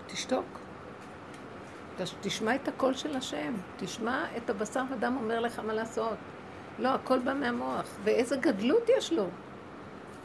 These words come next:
עמלק מתהדר בכיסא גדול, וזה מאוד קשה.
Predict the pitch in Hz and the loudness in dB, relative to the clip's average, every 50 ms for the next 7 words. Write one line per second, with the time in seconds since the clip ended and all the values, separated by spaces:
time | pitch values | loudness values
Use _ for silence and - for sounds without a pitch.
0 | - - 202 208 214 254 320 349 339 - - - - - - - - - 208 202 | -2 0 4 4 8 8 8 6 6 2 -10 -10 -12 -12 -12 -8 -4 -2 -2 -2
1 | - - 202 202 180 240 269 302 311 285 233 220 - - 220 - - - 254 254 | 0 2 2 4 6 6 4 4 4 2 -2 -2 -2 -2 -4 -2 2 2 2 2
2 | 254 226 196 247 247 240 214 175 175 - - - - - - - - - - - | 2 2 4 4 4 4 2 0 -2 -6 -10 -14 -14 -14 -12 -12 -12 -12 -12 -12
3 | - - - 180 185 208 214 240 - - - - 311 330 - - 285 254 - - | -12 -8 -4 0 2 2 2 2 -2 -4 -2 0 0 2 4 6 6 6 6 4
4 | - 262 247 208 | 4 4 2 2